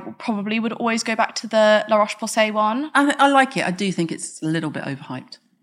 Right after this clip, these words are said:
Speaker 1: Really?
Speaker 2: Mm.
Speaker 1: I think it's just, like, it works
Speaker 2: But it
Speaker 1: well
Speaker 2: is
Speaker 1: under
Speaker 2: very
Speaker 1: makeup.
Speaker 2: light. It is very, and give it its due. La Roche-Posay do amazing innovation in science.
Speaker 1: Yeah.
Speaker 2: They really do.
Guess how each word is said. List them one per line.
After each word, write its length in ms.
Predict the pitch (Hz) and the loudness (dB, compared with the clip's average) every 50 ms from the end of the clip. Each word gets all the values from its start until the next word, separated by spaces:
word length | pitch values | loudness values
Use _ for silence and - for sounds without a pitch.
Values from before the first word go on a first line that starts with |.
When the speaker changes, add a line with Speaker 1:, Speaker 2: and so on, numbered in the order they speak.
| _ _ - | _ _ 0
Speaker 1:
Really? 500 | 226 226 226 226 214 202 185 127 196 214 | 2 4 4 4 6 4 2 2 0 -6
Speaker 2:
Mm. 260 | - 160 151 147 151 - _ _ _ _ - | -8 -6 -6 -6 -8 -10 _ _ _ _ 0
Speaker 1:
I 80 | 240 262 | 2 2
think 200 | 247 294 294 311 | 2 0 0 -2
it's 100 | - 254 | -2 -2
just, 220 | - 285 - - | 0 0 2 4
like, 160 | 233 208 208 214 | 2 2 2 0
it 120 | 214 - | -6 -4
works 280 | 214 202 202 208 190 226 | -4 0 2 4 4 6
Speaker 2:
But 80 | 214 202 | 6 6
it 40 | - | 6
Speaker 1:
well 80 | 202 | 6
Speaker 2:
is 60 | 190 196 | 6 6
Speaker 1:
under 200 | 202 202 202 190 | 6 6 4 4
Speaker 2:
very 180 | 185 208 240 233 | 4 4 4 2
Speaker 1:
makeup. 160 | 202 170 180 | 4 4 4
Speaker 2:
light. 380 | - 151 - - - - - - - | 4 4 2 -2 -8 -12 -10 -6 0
It 140 | - 190 180 | 2 4 6
is 160 | 190 190 185 | 6 4 4
very, 200 | 185 196 185 - - | 4 2 2 2 0
and 100 | - 180 190 | -2 0 2
give 100 | 226 214 | 2 2
it 80 | 208 | 2
its 140 | 151 - - | 0 -2 -2
due. 340 | - 165 156 151 147 143 147 - - - - - _ _ - | 0 0 2 2 2 0 -2 -6 -16 -20 -20 -20 _ _ -4
La 80 | 180 180 | -2 0
Roche-Posay 440 | 185 180 - 190 170 170 170 165 160 | 0 0 0 -2 -2 0 0 0 0
do 180 | 175 175 180 | -2 -2 0
amazing 880 | - 196 202 196 202 196 190 190 196 196 185 185 185 160 175 170 165 | 2 2 4 4 4 4 4 4 6 6 6 6 6 4 4 4 4
innovation 480 | - 156 165 156 165 156 147 139 - 151 | 4 4 2 2 2 0 0 0 0 0
in 60 | 151 147 | 0 0
science. 320 | - 147 139 131 - 214 | 0 0 0 0 2 2
Speaker 1:
Yeah. 240 | 180 180 175 - - - - | 2 2 2 0 -4 -4 -2
Speaker 2:
They 100 | 165 170 | 0 0
really 320 | 160 170 175 165 156 151 147 | 2 4 4 4 4 4 2
do. 280 | 147 151 147 143 143 | 2 0 0 0 -2